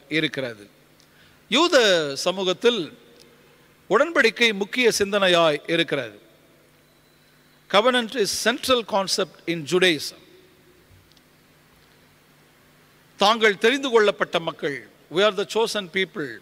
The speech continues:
என்று இஸ்ரவேல் மக்கள் சொல்வதற்கு காரணம், கடவுள் இஸ்ரேல் மக்களோடு கூட உடன்படிக்கை செய்து கொண்டார். பழைய ஏற்பாட்டு காலத்திலே கடன்-, கடவுள் உடன்படிக்கை செய்து கொண்டதாக நாம் பழைய ஏற்பாட்டிலே படிக்கிறோம்.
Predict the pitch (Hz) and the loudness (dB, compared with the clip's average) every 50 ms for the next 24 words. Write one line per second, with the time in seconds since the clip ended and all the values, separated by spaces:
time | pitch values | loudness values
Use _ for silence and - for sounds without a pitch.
0 | - _ _ _ 160 180 196 196 196 196 185 165 151 123 - - - 175 175 - | -20 _ _ _ -2 -2 -2 0 0 0 0 0 -2 -4 -10 -14 -10 -8 -6 -2
1 | 202 214 214 214 208 190 180 175 - - 190 170 160 - 196 208 214 208 202 190 | 2 4 4 4 4 2 -2 -6 -6 -4 -6 -4 -4 -2 -2 2 2 2 2 2
2 | 165 - 180 143 - 170 180 190 190 190 175 151 135 156 208 - - - _ _ | 0 -4 -10 -6 0 0 2 2 2 0 0 -2 -6 -8 -14 -20 -20 -20 _ _
3 | _ _ _ _ _ _ _ _ _ _ _ _ _ _ - - 196 233 269 269 | _ _ _ _ _ _ _ _ _ _ _ _ _ _ 0 2 4 6 6 6
4 | 262 240 220 202 - 254 247 247 247 233 226 202 196 190 - 226 233 220 208 196 | 4 2 0 2 2 4 6 6 4 4 2 -2 -6 -4 -2 0 2 4 4 2
5 | 190 180 175 180 175 170 165 165 170 190 190 180 175 175 160 - - 165 160 156 | 2 0 0 0 2 2 2 2 0 -2 -2 0 -2 -2 -2 -2 -2 -2 -2 -2
6 | 151 - 170 165 160 151 143 143 139 139 135 120 110 104 98 - _ _ _ _ | -2 -2 -2 -2 -2 -2 -4 -4 -4 -4 -4 -4 -6 -12 -16 -20 _ _ _ _
7 | _ _ _ _ _ _ _ _ _ _ _ _ _ _ _ _ _ _ _ - | _ _ _ _ _ _ _ _ _ _ _ _ _ _ _ _ _ _ _ 2
8 | 202 247 294 302 262 - - 240 220 180 220 185 - 190 190 190 190 190 - 202 | 4 4 6 4 2 2 0 -2 -2 -2 -4 -4 0 2 2 4 2 0 0 0
9 | 202 214 202 165 143 143 - - - - _ _ _ _ _ - _ _ _ _ | 0 0 0 0 -4 -8 -14 -20 -20 -20 _ _ _ _ _ -20 _ _ _ _
10 | _ _ _ _ _ - - 196 202 220 247 240 240 - - 202 208 226 240 233 | _ _ _ _ _ -6 0 2 4 4 4 2 0 -6 -2 0 4 4 4 4
11 | 226 202 202 208 240 247 240 233 214 214 - - 202 196 190 180 - - 202 214 | 4 4 4 4 2 2 2 0 0 0 2 2 2 2 2 0 -2 -2 -4 -2
12 | 202 196 185 185 180 180 175 175 175 170 160 170 170 160 160 156 151 139 131 127 | -2 -4 -4 -2 0 2 2 2 2 2 2 0 -2 -2 -2 -2 -4 -4 -8 -12
13 | - - _ _ _ _ _ _ _ - 180 196 208 208 190 180 - 180 175 - | -18 -20 _ _ _ _ _ _ _ 0 2 2 2 2 0 0 -2 -2 -2 -2
14 | - 175 170 170 156 131 170 180 190 175 - 147 117 104 - | -4 -2 0 0 0 2 0 0 0 -2 -4 -10 -12 -12 -18